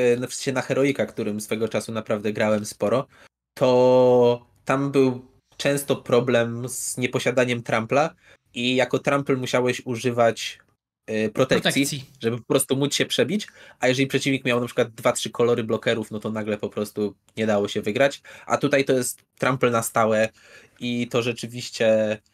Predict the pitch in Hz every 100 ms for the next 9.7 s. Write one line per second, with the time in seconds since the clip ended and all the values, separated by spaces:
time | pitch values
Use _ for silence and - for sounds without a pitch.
0 | _ - 156 170 185 233 320 - - 123
1 | - 139 131 - - 135 - 147 139 123
2 | 120 120 117 120 117 - 117 113 - -
3 | 143 143 - 127 127 127 - _ _ 127
4 | 131 131 170 165 151 - - 156 160 165
5 | 160 160 156 - _ _ _ _ _ _
6 | 113 113 - 135 123 117 120 113 101 98
7 | _ _ _ _ _ _ _ - - _
8 | _ _ - 220 101 98 101 - - -
9 | 202 220 220 233 214 202 -